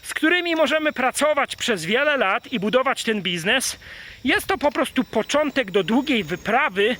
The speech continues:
gdzie na samym końcu znajdziemy ogromny skarb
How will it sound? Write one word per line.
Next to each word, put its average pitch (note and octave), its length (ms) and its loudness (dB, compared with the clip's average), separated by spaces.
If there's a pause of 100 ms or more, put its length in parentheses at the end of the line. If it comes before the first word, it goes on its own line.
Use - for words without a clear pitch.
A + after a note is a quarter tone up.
(300)
gdzie A3+ 160 -2
na G#3 120 0
samym E4+ 420 0
końcu B3+ 500 2 (340)
znajdziemy B3+ 580 2 (120)
ogromny A#3 640 2
skarb C#4+ 480 0